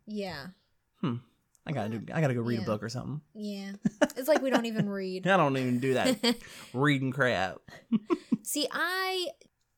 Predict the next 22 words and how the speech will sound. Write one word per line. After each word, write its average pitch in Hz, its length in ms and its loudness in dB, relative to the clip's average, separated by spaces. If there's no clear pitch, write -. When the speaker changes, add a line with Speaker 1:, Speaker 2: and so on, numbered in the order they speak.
Speaker 1:
differ 233 480 2
in 196 200 -6
opinion 196 520 -6
from 165 200 -14
you. 151 120 -14
I 233 300 -2
kinda 302 420 -4
liked 262 340 -2
Shadow 202 400 -4
Queen 196 380 -6
more, 185 340 -4
even 240 260 -6
though 202 120 2
I 262 100 2
do 190 260 2
Speaker 2:
Mm. 190 80 -4
Speaker 1:
not 185 360 -6
like 220 400 -6
Snow 190 280 -8
White 180 240 -6
whatsoever. - 640 -8
Speaker 2:
Yes. 131 500 -4